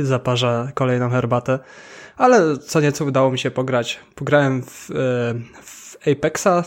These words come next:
dalej. Skończył się sezon świąteczny w Apexie i z tym, e, wiąże się pewna historia, ponieważ jak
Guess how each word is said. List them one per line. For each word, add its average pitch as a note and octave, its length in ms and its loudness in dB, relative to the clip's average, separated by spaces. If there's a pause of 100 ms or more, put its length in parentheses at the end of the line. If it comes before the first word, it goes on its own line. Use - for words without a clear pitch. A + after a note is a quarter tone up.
dalej. D#3+ 440 4 (200)
Skończył C3+ 420 -2
się B2+ 280 0
sezon B2 540 0 (180)
świąteczny B2+ 720 -2
w - 100 -10
Apexie B2+ 600 -2 (760)
i C#3+ 80 -2
z - 140 -6
tym, E3 400 4 (380)
e, B2+ 400 2 (280)
wiąże C3+ 300 2
się C3 300 0
pewna C3 280 0
historia, B2+ 640 0 (360)
ponieważ B2+ 680 0
jak - 400 -6